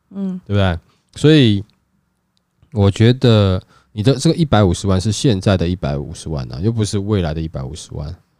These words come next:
Speaker 1: 嗯。
Speaker 2: 你现在的一百五十万，你觉得你赚很辛苦，可是未来一百五十万可能赚的也不是那么难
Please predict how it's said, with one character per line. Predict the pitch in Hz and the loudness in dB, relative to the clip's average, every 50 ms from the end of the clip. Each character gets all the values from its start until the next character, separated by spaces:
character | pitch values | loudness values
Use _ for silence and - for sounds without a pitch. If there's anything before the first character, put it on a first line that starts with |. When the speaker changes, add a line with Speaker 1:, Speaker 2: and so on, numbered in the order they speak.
| _ _ 302 | _ _ -10
Speaker 1:
嗯。 | 226 208 214 208 190 190 | -8 -8 -6 -8 -4 -2
Speaker 2:
你 | 104 | -2
现 | 104 - 147 | 2 4 6
在 | 143 | 6
的 | 139 | 6
一 | 135 135 | 6 4
百 | 135 123 110 | 4 4 4
五 | 101 92 87 | 4 2 0
十 | 82 90 | -2 0
万， | 90 95 98 98 92 87 | 0 2 2 2 0 -2
你 | 80 78 76 | -6 -6 -8
觉 | 76 - 90 | -4 -2 -2
得 | 92 90 | -2 -2
你 | 82 76 | -4 -4
赚 | - 101 92 | -4 -2 -2
很 | 85 78 | -2 -4
辛 | 78 - 85 85 | -6 -8 -10 -10
苦， | - - 80 | -8 -8 -6
可 | 90 98 | -2 0
是 | 110 | 2
未 | 117 131 120 | 4 4 4
来 | 104 101 | 4 4
一 | 104 110 | 2 0
百 | 104 107 92 | 0 0 0
五 | 82 | 0
十 | - - | 0 -2
万 | 92 92 | -4 -4
可 | - - | -4 -4
能 | 82 80 80 82 | -6 -4 -6 -6
赚 | 82 - 101 90 | -2 -2 -2 0
的 | 85 80 | 0 -4
也 | 76 76 | -4 -6
不 | 76 80 | -6 -6
是 | 85 90 | -6 -4
那 | 90 90 | -2 -4
么 | 82 78 | -4 -4
难 | 80 - | -8 -10